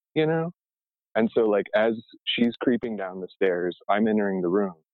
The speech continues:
And, like, it was this weird parallel moment with this movie, you know? And those kinda, like, just strange experiences when I was a kid really resonated.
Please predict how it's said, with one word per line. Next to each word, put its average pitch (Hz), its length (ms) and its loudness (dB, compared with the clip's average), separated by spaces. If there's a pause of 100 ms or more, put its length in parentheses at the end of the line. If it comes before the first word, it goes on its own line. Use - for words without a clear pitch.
(540)
And, 101 220 2
like, 92 400 0 (260)
it 104 180 2
was 98 240 0
this 101 180 0
weird 110 360 2 (100)
parallel 101 460 2
moment 92 500 -2 (200)
with 90 200 0 (280)
this 98 180 0
movie, 95 400 0 (240)
you 95 140 0
know? 160 260 -10 (720)
And 98 440 0 (160)
those 107 380 2
kinda, 120 240 2
like, 95 320 2
just - 140 0 (320)
strange 107 320 0
experiences 101 540 0
when 98 100 0
I 90 80 -2
was 85 140 -4
a 82 120 -8
kid 98 220 0
really 95 200 2
resonated. 80 760 -2